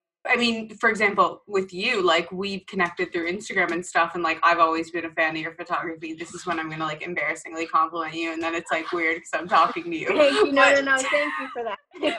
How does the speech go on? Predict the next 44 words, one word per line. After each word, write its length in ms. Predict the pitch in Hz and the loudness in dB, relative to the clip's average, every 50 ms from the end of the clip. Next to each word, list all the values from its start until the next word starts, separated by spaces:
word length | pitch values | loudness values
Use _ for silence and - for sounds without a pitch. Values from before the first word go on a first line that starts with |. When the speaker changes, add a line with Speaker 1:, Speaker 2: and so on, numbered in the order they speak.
| - - - | -4 -4 -4
Speaker 2:
you. 680 | 480 - 508 523 480 - 381 427 554 554 539 440 - | -4 -2 -2 -2 -2 -2 0 0 4 4 4 4 4
Speaker 1:
<laughs> 40 | - | 4
But 140 | 427 - - | 0 4 6
then, 200 | 339 320 311 294 | 6 6 8 8
like, 140 | 320 302 285 | 6 8 8
I, 280 | 294 277 277 269 247 240 233 | 6 6 4 4 0 2 4
I 220 | 247 254 247 254 | 6 6 6 4
meet 200 | 254 269 277 269 | 0 -2 -2 -2
you 140 | 269 262 247 | -2 0 0
in 140 | 240 233 233 | 0 0 0
person, 480 | 254 269 269 330 320 - 254 220 208 | 2 2 2 2 2 2 2 2 4
and 160 | 208 202 202 202 | 4 2 4 4
it's, 180 | 208 214 - 247 | 2 2 6 6
like, 320 | 226 190 185 190 - - _ _ _ _ - _ _ - | 6 6 6 2 0 -6 _ _ _ _ -20 _ _ -6
the 180 | 208 226 247 | 0 0 0
face 440 | 240 - - 240 247 240 220 - - | 0 2 2 2 2 2 -2 -6 -8
to 100 | - 220 | -6 -4
the 100 | 185 196 | -2 -2
name, 360 | 208 214 254 269 269 254 233 | 2 4 4 4 4 2 2
and 100 | 208 202 202 | 0 0 2
you're 100 | 202 196 | 2 2
like, 160 | 196 190 - - | 2 2 0 0
"Oh 120 | 196 202 | 0 2
my 140 | 202 196 190 | 4 4 4
God, 260 | 185 214 240 - - | 6 8 8 8 6
like, 160 | 165 160 160 - | 4 -2 0 4
that's 360 | 170 165 - 175 - - - - | 6 6 6 6 4 -6 -12 -6
this 280 | 170 - - - - - - | 0 2 2 2 2 -2 -2
per-, 120 | 202 - | -2 0
like, 160 | 196 196 190 | 2 2 2
I 100 | 185 185 185 | 2 2 2
see 200 | 185 - 208 196 | 0 -6 -6 -2
your 140 | 202 196 185 | 0 0 0
name 340 | 180 180 185 190 196 196 - - | 2 0 0 0 -2 -2 2 4
on 160 | 208 202 196 | 4 4 4
all 220 | - 180 202 277 277 | 4 4 4 4 4
these 220 | 180 160 - - | 4 2 2 0
photo 280 | - 214 196 180 180 180 | 0 2 2 2 2 -2
credits, 440 | 180 196 175 160 165 170 170 - | 0 0 2 2 2 0 -2 -4
and, 100 | 190 180 | -6 -2
like, 180 | 185 175 170 - - | -2 -2 -2 2 2
that's 260 | 165 160 - - - | 2 2 2 -2 -8
nuts." 540 | 190 190 196 190 - - - 202 196 - - | -6 -4 2 6 6 6 6 4 -2 -8 -2
Like, 240 | 214 190 185 180 180 | 0 0 0 0 -2